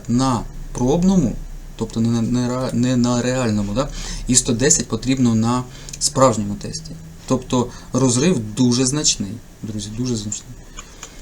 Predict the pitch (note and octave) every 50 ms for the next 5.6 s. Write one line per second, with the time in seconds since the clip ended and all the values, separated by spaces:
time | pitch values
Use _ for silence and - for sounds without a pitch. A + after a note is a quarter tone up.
0 | - - - F3 F#3+ G3 F3 - D3+ C#3+ C3+ B2+ A#2+ D3 E3 - B2+ B2+ A#2 G2+
1 | G#2+ G#2 B2+ D3 - - - - A#2+ - - - - - - D3+ D#3 D3 C3 A#2+
2 | A#2 - C3 A#2+ - - A2 - A#2+ A2+ A#2+ A2+ C3 B2+ - - A#2 A2+ A2+ A#2+
3 | A#2 G2 A2+ A2 - - G#3 G3+ - - - F#3 F3+ - - - C#3 A#2+ A2 A2
4 | G#2+ A2+ D3 F#3+ G#3+ G#3 - C#3 - - A#2+ - - C#3 D#3+ F#3 D#3 D3 D3+ -
5 | D3+ C#3 B2+ A#2 A#2 C3 C#3 C#3 C#3 C3 C3